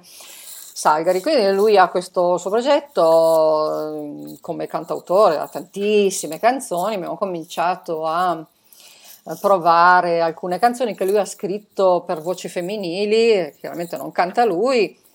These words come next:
e quindi abbiamo cominciato. Però non abbiamo ancora gi-, registrato nulla, e vediamo se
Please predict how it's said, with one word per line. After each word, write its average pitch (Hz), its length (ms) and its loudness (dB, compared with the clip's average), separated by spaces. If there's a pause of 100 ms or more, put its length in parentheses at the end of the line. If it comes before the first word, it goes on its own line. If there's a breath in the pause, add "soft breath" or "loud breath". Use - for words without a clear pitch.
(280)
e 214 200 -2
quindi 165 420 -8
abbiamo 147 260 -8
cominciato. 143 460 -16
Però 214 220 2
non 185 120 -6
abbiamo 196 240 -2
ancora 185 300 2
gi-, 180 200 -6
registrato 180 1300 0
nulla, 165 720 -2
e 160 40 -6
vediamo 170 460 -4
se 165 500 -4